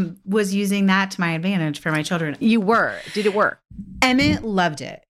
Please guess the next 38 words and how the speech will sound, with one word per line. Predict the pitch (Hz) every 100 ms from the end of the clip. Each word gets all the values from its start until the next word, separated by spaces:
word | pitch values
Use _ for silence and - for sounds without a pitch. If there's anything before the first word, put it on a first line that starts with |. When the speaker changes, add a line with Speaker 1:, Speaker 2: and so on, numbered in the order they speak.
| _
Speaker 1:
He | - 247 240 247
at | 240 247
first, | 240 233 226
like, | 233 -
ate | 202
a | 196
whole | 196 185
biscuit | 170 151 - 156 139 131 -
and | - 170 160
was | 156 147
like, | 147 131 139
"Mm," | 233 226 220 -
and | 202
Brian | 190 185
was | 185
like, | 180 175
"Just | 262 262
try, | - 269 247 -
just | 196 262 262
try | 247 214
one | 170 165
bite. | 151 127 127
Like, | 147 147 -
I | - 185
think | 196 190
you | 190 165
will | 160 156
like | 139 135
it." | 123
And | - 160
then | 160
he | 165 175
ate, | 156 -
he | - 190
devoured | 165 143 143 170
a |
whole | 175 175
bowl. | 156 139 131 131 -